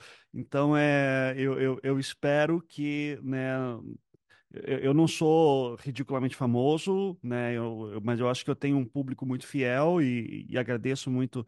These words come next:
essa confiança do público. Ma-, mas falando da minha técnica de escrita, de pensar roteiro, de pensar história, até quando eu também tô dando, é, aulas e orientações sobre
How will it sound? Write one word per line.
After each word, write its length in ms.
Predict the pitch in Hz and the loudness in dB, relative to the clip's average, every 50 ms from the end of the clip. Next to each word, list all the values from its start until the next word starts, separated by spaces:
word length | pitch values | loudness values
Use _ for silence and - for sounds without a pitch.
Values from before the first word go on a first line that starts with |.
| - - - - _ _ | -10 -20 -20 -20 _ _
essa 160 | - 117 - - | -10 -10 -8 -8
confiança 400 | - 120 117 131 131 123 - 120 | -8 -8 -6 -4 -6 -6 -6 -8
do 80 | 123 | -10
público. 540 | 113 - 139 143 147 160 175 165 - 190 - - - - - - _ _ _ | -8 -4 -4 -4 -2 -2 -4 -4 -4 -8 -10 -10 -14 -20 -20 -20 _ _ _
Ma-, 180 | - 147 151 - - | -2 0 0 2 2
mas 200 | 151 147 147 - | 2 2 2 2
falando 280 | 175 160 160 180 202 | 2 2 2 4 4
da 100 | 190 190 | 2 2
minha 220 | 170 175 185 196 196 | 2 2 0 0 -2
técnica 600 | - _ - 156 156 - - 151 139 - 139 131 | -2 _ 0 0 0 0 0 -2 -2 -2 -4 -6
de 240 | 120 120 139 143 143 | -6 -4 -4 -2 -2
escrita, 600 | 127 - - - - 135 135 143 139 - 131 120 | -4 -6 -10 -10 -6 -4 -4 -4 -4 -4 -4 -6
de 160 | 107 113 123 | -6 -6 -10
pensar 480 | - - 127 120 117 110 - - 143 127 | -8 -6 -6 -4 -4 -4 -4 -2 -2 -2
roteiro, 520 | 117 123 127 - _ - 131 127 123 120 117 | -2 -2 -4 -6 _ -2 0 2 2 0 0
de 120 | 110 120 | -4 -6
pensar 360 | - 123 120 117 - 139 127 | -4 -4 -6 -4 -4 -4 -4
história, 760 | 127 120 - - - - 131 135 143 147 135 120 110 104 117 - - - _ _ _ - | -4 -4 -6 -6 -2 0 2 4 4 4 4 2 0 -4 -6 -10 -16 -20 _ _ _ -10
até 280 | 117 117 - - 135 | -8 -4 -2 0 -2
quando 260 | 135 - 147 143 135 135 | 0 2 2 2 4 4
eu 100 | 131 131 | 4 2
também 260 | - 131 127 127 131 127 | 2 0 0 0 0 -2
tô 140 | - 139 | -2 -4
dando, 540 | 123 120 131 131 123 120 117 107 98 - - _ _ _ _ _ - - | -4 -2 -4 -4 -2 -2 -4 -6 -6 -8 -12 _ _ _ _ _ -10 -6
é, 640 | 107 113 113 113 113 113 113 110 107 107 104 101 98 - - _ _ _ _ _ _ - | -4 -4 -2 -2 0 0 0 0 -2 -2 -2 -4 -6 -10 -16 _ _ _ _ _ _ -8
aulas 680 | - 120 123 139 147 147 139 131 123 117 107 104 - - | -4 -2 2 2 4 4 4 4 4 2 0 -2 -6 -6
e 440 | 117 113 113 110 107 104 104 101 101 | -6 -4 -4 -4 -4 -4 -6 -6 -6
orientações 1160 | 104 110 110 113 117 117 117 110 - 117 104 - - 120 123 131 139 139 135 131 120 113 107 | -6 -6 -2 -2 0 0 0 -2 -2 -6 -8 -6 -4 -2 0 0 2 2 2 0 0 -2 -4
sobre 540 | - - 117 117 110 - 113 110 101 98 | -6 -6 -6 -6 -6 -6 -8 -8 -8 -10